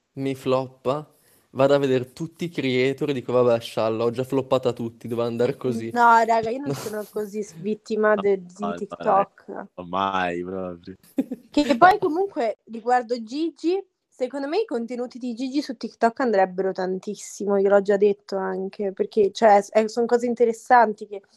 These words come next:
Speaker 2: su TikTok non trovi facilmente e che magari c'è a chi interessa.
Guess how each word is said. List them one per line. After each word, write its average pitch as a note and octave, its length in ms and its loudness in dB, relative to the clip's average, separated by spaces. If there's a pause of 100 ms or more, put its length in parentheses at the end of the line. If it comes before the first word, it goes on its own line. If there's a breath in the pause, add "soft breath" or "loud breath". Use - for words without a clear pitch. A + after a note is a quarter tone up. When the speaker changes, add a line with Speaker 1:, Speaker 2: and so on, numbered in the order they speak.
(140)
Speaker 2:
su A#3+ 200 -8
TikTok B3+ 420 0
non A3 160 0
trovi G#3+ 280 4
facilmente A3+ 880 -2 (340)
e G#3+ 120 -8
che A#3 100 -4
magari A3+ 320 -2
c'è - 140 -2
a G3+ 60 0
chi - 160 -12
interessa. G3 680 -6